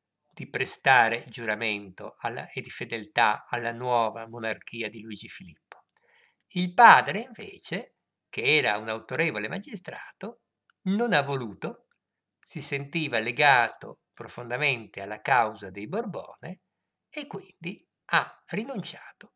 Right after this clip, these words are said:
alle sue funzioni di magistrato. Eh, forse il modo migliore per cercare di comprendere quella che è stata la novità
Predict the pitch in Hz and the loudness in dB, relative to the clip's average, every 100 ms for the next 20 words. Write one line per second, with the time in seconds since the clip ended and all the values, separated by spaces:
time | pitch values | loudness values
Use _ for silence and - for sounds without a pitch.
0 | _ 208 233 - - - 214 - - _ | _ 0 0 -4 -10 -8 -8 -10 -16 _
1 | - 104 - 90 - - - - _ _ | -16 -14 -14 -16 -18 -16 -16 -18 _ _
2 | _ _ _ _ _ _ _ _ _ _ | _ _ _ _ _ _ _ _ _ _
3 | _ _ _ _ _ _ _ _ _ 190 | _ _ _ _ _ _ _ _ _ 0
4 | 170 170 247 233 151 - 185 226 - 151 | 0 0 6 6 6 2 0 0 0 -8
5 | 127 143 185 147 123 117 135 165 190 135 | -8 0 2 2 -2 -8 -6 0 2 2
6 | 110 110 - 120 - 120 - 156 160 131 | 0 -6 -12 -12 -8 -10 -4 4 4 4
7 | 104 113 - 120 117 143 156 127 110 101 | -2 -10 -12 -14 -4 4 4 4 -4 -8
8 | 101 - _ _ - 156 156 117 101 - | -8 -14 _ _ -2 2 2 0 -6 -4
9 | 131 120 - - 165 131 110 - 101 107 | -4 -4 -16 4 6 8 4 -2 -8 -2
10 | 131 131 127 127 _ 185 131 - | -2 -2 -10 -14 _ 8 8 2